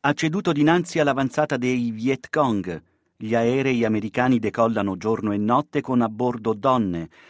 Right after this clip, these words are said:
bambini ed orfani, e l'ordine ufficiale di evacuazione tarda a venire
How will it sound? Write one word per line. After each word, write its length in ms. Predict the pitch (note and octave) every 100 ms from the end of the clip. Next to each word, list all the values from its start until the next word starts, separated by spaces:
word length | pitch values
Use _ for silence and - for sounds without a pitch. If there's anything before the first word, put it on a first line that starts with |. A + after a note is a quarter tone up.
| - -
bambini 640 | A#2+ B2+ D#3 F#3+ F#3 F3+
ed 200 | C#3+ D3
orfani, 540 | G#2+ G2 - F2 F2 - _ _ _ -
e 120 | C#3
l'ordine 420 | F3 A3 F3 E3+
ufficiale 580 | D#3+ - E3+ E3 C#3+ A#2+
di 100 | A#2
evacuazione 840 | A#2+ A#2 C#3+ - G3 F3 D3+ B2+ _ -
tarda 380 | F3+ E3+ D3 D3+
a 60 |
venire 540 | C3+ D#3+ D#3+ A#2+ G#2